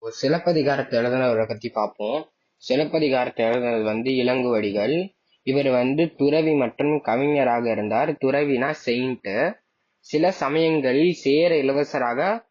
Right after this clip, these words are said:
அடையாளம் காணப்பட்டார். பழங்கால தமிழ் இலக்கியத்தில் ஐந்து பெரும் காப்பியங்களில்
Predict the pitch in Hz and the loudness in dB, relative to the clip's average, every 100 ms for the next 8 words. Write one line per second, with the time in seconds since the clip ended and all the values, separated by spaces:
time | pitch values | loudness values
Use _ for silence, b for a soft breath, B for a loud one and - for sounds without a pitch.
0 | _ 104 131 165 165 156 160 170 131 123 | _ -4 -2 0 0 0 -2 -4 -2 -2
1 | 139 127 107 - 110 127 190 - _ _ | -2 -6 -10 -6 -4 -2 -4 -10 _ _
2 | _ - 117 156 190 185 180 185 185 131 | _ -4 -2 -2 -2 0 0 0 -2 -4
3 | 139 151 135 139 135 139 120 - 139 156 | -4 -4 -2 -4 -6 -8 -8 -8 -8 -4
4 | 117 147 190 175 147 143 147 131 123 - | -2 -4 -6 -4 -4 -4 -4 -2 -4 -4
5 | 135 113 107 104 107 139 | -8 -6 -8 -8 -8 -6